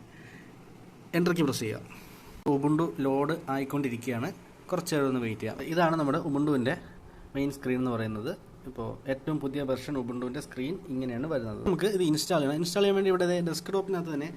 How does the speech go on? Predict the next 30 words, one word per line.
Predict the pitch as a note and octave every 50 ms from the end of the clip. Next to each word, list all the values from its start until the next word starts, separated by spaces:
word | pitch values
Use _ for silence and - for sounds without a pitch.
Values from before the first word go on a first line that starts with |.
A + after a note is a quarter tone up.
| - - - - - - D3 D#3
Install | F3 F3 F3 - - - F#3 F#3 F#3+ F#3 D#3+
Ubuntu | D3+ D#3+ E3 E3 E3 E3+ E3+ - - - - - C#3+
ഇരുപത്തിനാല് | C#3+ D#3+ D#3 D#3+ D#3+ D#3 D#3+ D#3 D#3+
പോയിന്റ് | D#3 D#3+ D#3 D3+
പൂജ്യം | C#3+ C#3+ D#3 D#3 D3+
നാല് | D3+ D3+ C#3+ C#3
എൽ | C3+ C3+ -
ടി | - D#3
എസ് | C#3+ D3+ D3+
എന്ന് | D3+ C#3+
പറഞ്ഞ് | C#3 C3+ C3+ B2+ A#2+
കാണിച്ചിട്ടുണ്ടാവും. | A#2+ B2 A#2 B2 A#2+ A2+ A2+ A#2+ C#3+ - - - - - - - - - -
അതിലൊന്ന് | F3+ F#3 D#3 D3 D#3 E3+ F3 - - - - - C#3
ഡബിൾ | C#3 C3+ C#3 C#3 -
ക്ലിക്ക് | C#3 B2 -
ചെയ്യാം. | G#2+ F#2 - - - - - - - - - -
അപ്പോൾ | D3 D#3+ D#3
നമ്മുടെ | D3+ D3 D3 D3+ C#3+
ഇൻസ്റ്റാളിങ്ങിൻ്റെ | C#3 - - - D3 C#3+ C#3+ C#3+ C3+ C#3 C3+ - B2+
പേജ് | B2 B2 A#2+ C3+ C3+ C3+ - - A#2
ഓപ്പൺ | A2+ A2+ A#2 A2 G#2
ആവുന്നുണ്ട്. | G#2 G#2 G#2 G#2 A2 D3+ F3+ - - - - - - - - - C#3+ D3+
ഇവിടെ | E3+ F3 F3
ഫസ്റ്റ് | F3+ F3+ F3 - - - - A#3+ - G#3
ചോദിക്കുന്നത് | F#3 F3 E3+ E3 E3+ D#3 D3+ C3 C3+ D#3+ - - - - - - - - D3
ലാംഗ്വേജ് | D3 D3+ D#3 D#3 D#3+ E3 F3 F3
സെലക്ട് | E3 C#3 C3 -
ചെയ്യാനാണ്. | C3+ A#2+ A#2 A2+ A2 A#2+ D3+ D#3 -
നമ്മൾ | C#3+ C#3 D3 D3+ -
അവിടെ | C#3+ C3+